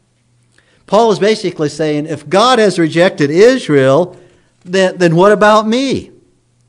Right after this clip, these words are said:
What to me? Explain this one." So he continues in verse one. "For I too am an Israelite,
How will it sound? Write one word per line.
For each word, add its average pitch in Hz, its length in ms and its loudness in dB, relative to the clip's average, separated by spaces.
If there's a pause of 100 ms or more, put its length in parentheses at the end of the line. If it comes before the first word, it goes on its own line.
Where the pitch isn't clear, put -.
(480)
What 233 400 -4
to 226 180 -4
me? 226 520 -6 (340)
Explain 202 520 0
this 220 280 -4
one." 107 200 -2
So 135 120 -6
he 131 80 -2
continues 151 680 -4
in 123 140 -6
verse 117 360 -6
one. 101 400 -8 (1200)
"For 156 160 2
I 202 280 2
too 175 480 0
am 143 180 -4
an 143 120 -6
Israelite, 123 840 -4